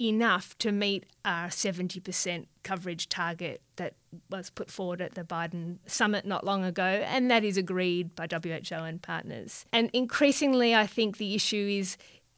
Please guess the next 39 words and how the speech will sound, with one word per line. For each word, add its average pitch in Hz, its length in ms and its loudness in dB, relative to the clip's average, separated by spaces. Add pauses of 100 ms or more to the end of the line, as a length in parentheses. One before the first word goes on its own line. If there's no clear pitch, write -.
(160)
it's 262 160 0
always 302 300 6
been 220 240 4
supply 208 840 0
to 202 120 -2
a 185 40 0
s-, - 220 0
extent 196 460 0
of, 190 320 -4 (220)
of 180 200 -4
the 180 100 -2
sharing 190 560 2
and 180 140 -2
the 160 100 -2
equitable 185 400 -2
distribution 185 600 -2
from 185 240 -2
the 170 100 -4
source. 165 600 -2 (480)
But 233 160 2
really, 262 360 0
I 226 140 4
think - 320 0 (1200)
the 226 100 6
world 233 360 6 (160)
is 254 260 0
up - 240 2
to 202 100 -8
the 180 120 -6
challenge. 190 800 -2 (120)
The 214 240 0
degree 254 460 0
of 302 140 -10
the 240 100 -2
bottleneck 196 1000 -4
in 202 240 -2
the 196 140 2
absorption, 208 920 -2
the, 220 100 -2